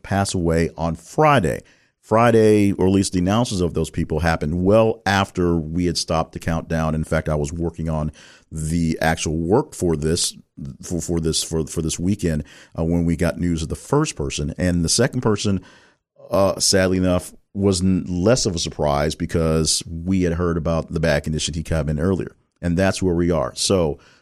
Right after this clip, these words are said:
we will not be talking about in this week's podcast the passing of Prince Philip, the Queen's husband, at ninety-nine years old. We'll see if he makes it into next week because his passing and us posting on it happened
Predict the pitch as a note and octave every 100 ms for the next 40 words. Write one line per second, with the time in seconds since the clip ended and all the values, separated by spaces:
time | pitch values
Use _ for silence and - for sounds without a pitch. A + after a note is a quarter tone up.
0 | _ F#2+ F2+ F2 F2 F2+ G2+ A#2+ A#2 G2+
1 | F#2 E2+ E2 E2 E2 F2 E2+ F2 B2 G#2
2 | F#2 - E2+ D2+ - D#2 D#2 - - _
3 | - - F2 F2 F2+ E2+ E2 D#2+ - E2+
4 | - - E3+ A2+ F#2 - - _ E2 D#2+
5 | - F#2+ F2+ D#2+ - D#3+ D3+ F2 E2 D#2+
6 | E2 F2 E2+ E2+ E2 D#2+ D#2 D2+ G#2 G#2+
7 | D#2+ D2+ F2+ G2 - A2+ G2+ F#2 E2+ E2
8 | D#2+ D2+ D#2+ G2 - D#2+ D2+ - - D#2
9 | D2 - - - - - - - D3+ C3+
10 | F#2 F2 E2+ E2 E2 E2+ E2+ E2+ - C#3+
11 | C#3+ F#2 E2 D2+ D2 F2 - E2